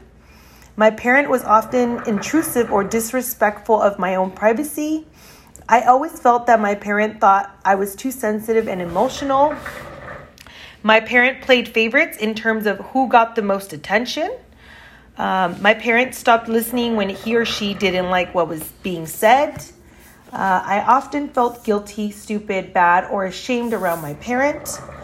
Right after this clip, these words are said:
My parent rarely apologized or tried to improve the situation when there was a problem between us." And last one is, I often felt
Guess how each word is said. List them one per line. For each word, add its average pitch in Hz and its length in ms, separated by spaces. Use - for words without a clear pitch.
My 208 160
parent 240 400
rarely 233 340
apologized 247 880
or 208 120
tried 226 300
to 226 60
improve 214 400
the 208 80
situation 214 680
when 214 100
there 190 120
was 185 120
a 175 80
problem 185 480
between 285 440
us." 302 400
And 208 160
last 220 380
one 226 200
is, 214 140
I 196 220
often 247 400
felt 226 500